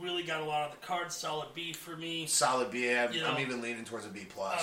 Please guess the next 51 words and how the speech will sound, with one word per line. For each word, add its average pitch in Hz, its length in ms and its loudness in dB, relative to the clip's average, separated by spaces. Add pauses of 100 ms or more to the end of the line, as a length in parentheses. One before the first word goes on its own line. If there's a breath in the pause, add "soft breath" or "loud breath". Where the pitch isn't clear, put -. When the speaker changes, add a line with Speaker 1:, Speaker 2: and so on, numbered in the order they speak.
Speaker 1:
uh, 156 60 -2
with 156 120 -2
Speaker 2:
It 156 100 0
was 135 80 -2
Speaker 1:
the, 139 80 -2
Speaker 2:
a - 40 -10
good 131 200 -2
card. 113 260 2
Speaker 1:
the 160 60 -4
main 190 240 -2
card 175 300 -2
was 147 160 -4
outstanding. 170 540 0
Speaker 2:
Yep. 156 260 4
Speaker 1:
I, 151 60 4
I'd 156 100 2
even, 151 420 -4
I'd 147 180 2
even 143 220 -8
say, 143 500 -2
uh, 131 180 -2 (300 loud breath)
B 160 140 -6
plus - 320 -4
myself. 165 600 -2
Speaker 2:
Even 220 260 4
the, 190 340 8
I 190 40 4
mean, 190 260 4
even 180 460 4
the, 143 500 -6 (140)
the 123 80 -2
decisions 120 680 0 (120)
were 110 420 -4 (260)
pretty 113 480 -6
good 110 180 -4
Speaker 1:
Yeah, 294 100 0
they - 140 0
were - 120 10
Speaker 2:
fights. - 100 2
Speaker 1:
still 226 240 -4
good 143 80 -8
Speaker 2:
They 131 80 2
Speaker 1:
fights. 135 140 4
Speaker 2:
weren't 147 280 8
boring 139 320 6
fights 143 360 6
like 120 160 0
we 113 80 -4
get 110 240 -4
so 131 240 2
often. 117 480 8